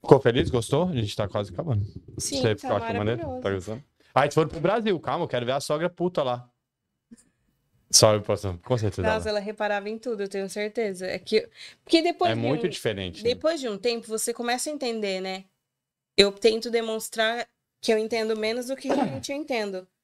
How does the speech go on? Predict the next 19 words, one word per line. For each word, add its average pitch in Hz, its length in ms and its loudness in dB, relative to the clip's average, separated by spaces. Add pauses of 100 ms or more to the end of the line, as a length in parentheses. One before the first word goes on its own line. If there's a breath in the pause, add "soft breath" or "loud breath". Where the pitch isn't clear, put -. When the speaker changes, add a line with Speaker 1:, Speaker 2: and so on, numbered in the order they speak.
(320)
Speaker 2:
Porque 208 200 4
eu 208 40 0
tenho 214 160 2
certeza 262 480 -2
que - 60 -10
se 247 100 -2
eles 226 160 -4
perceberem 214 500 -2
que 202 100 -8
eu 214 60 -2
entendo 208 320 -4
bastante, 220 640 -4
eles 208 120 -6
vão 208 120 -4
querer 208 200 -2
fazer 202 240 -2
eu 208 60 2
morar 214 280 -4
lá. 214 260 -10